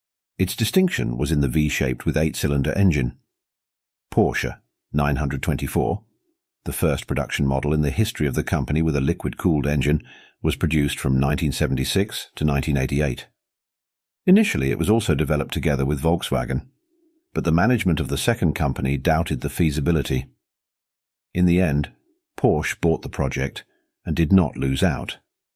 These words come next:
This series was repeatedly modernized and very well bought, more than one hundred fifty thousand copies. Later, the successor of Porsche nine hundred forty-four with extended fenders like nine hundred twenty-four Carrera G T was produced.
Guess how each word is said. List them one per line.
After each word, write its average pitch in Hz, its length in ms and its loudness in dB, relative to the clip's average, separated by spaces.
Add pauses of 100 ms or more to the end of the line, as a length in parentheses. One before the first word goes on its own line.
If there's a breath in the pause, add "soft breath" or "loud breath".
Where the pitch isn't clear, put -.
(600)
This 127 180 4
series 78 440 2
was 85 160 2
repeatedly 98 520 2
modernized 69 640 2
and 78 100 4
very 117 220 4
well 69 240 0
bought, 69 440 -2 (360)
more 85 200 4
than 71 180 0
one 76 160 0
hundred 71 360 0
fifty - 260 -2
thousand 67 420 -2
copies. 73 480 -4 (920)
Later, 127 480 2 (480)
the 92 80 0
successor 98 560 0
of 76 100 -6
Porsche 76 420 0
nine 80 260 0
hundred 71 220 -4
forty-four 85 600 0
with 69 140 -4
extended 76 440 -2
fenders 71 440 0
like 67 180 -2
nine 80 280 0
hundred 69 260 -2
twenty-four 73 440 -2
Carrera 73 400 0
G 69 280 0
T 69 280 2
was 62 140 -6
produced. 64 520 -6